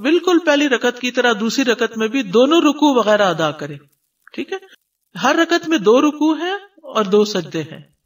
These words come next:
यानी दो रकतें बन जाती हैं एक तरह से, लेकिन दूसरी रकत का अमल पहली रकत के अमाल से कदरे कम होगा, यानी तूल उसका।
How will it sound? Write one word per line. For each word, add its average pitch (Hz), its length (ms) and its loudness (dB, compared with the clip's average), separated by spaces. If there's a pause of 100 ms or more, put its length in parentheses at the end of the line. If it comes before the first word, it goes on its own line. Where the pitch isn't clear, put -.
(380)
यानी 180 240 -4
दो 196 300 0
रकतें 269 380 -2
बन 202 160 -4
जाती 190 300 -2
हैं 208 80 -4
एक 208 120 -12
तरह 180 160 -4
से, 269 240 -10 (480)
लेकिन 262 240 0
दूसरी 320 300 4
रकत 330 320 0
का 285 140 4
अमल 277 200 2
पहली 302 320 0
रकत 254 380 -2
के 247 80 -2
अमाल 208 360 2
से 269 200 -4
कदरे 247 240 2
कम 208 220 2
होगा, 180 280 0
यानी 180 160 -2
तूल 202 320 0
उसका। 160 260 -2